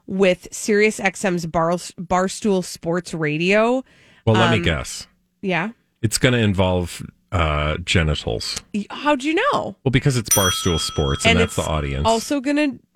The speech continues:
Speaker 1: in-, it's also going to involve, um,
Speaker 2: Lady parts?
Speaker 1: her attraction to those areas of both
Speaker 2: Oh.
Speaker 1: male and female bodies.
Speaker 2: Oh, okay. Tell me more.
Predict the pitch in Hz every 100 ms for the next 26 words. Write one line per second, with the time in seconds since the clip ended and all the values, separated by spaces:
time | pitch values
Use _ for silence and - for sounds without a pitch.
0 | _ 220 214 190 - _ - 208 - 196
1 | 190 233 214 208 208 - 226 202 180 165
2 | 151 151 151 160 _ - 160 156 151 147
3 | 147 151 185 - _ - 95 95 110 131
4 | - _ - 131 139 - - _ - -
5 | - 214 202 202 - 202 - 302 320 -
6 | 170 156 - 190 170 160 156 - 170 135
7 | 104 180 - 180 165 403 208 - 196 180
8 | 165 185 196 285 277 190 127 104 - 233
9 | 254 190 123 175 - 143 135 135 135 139
10 | 117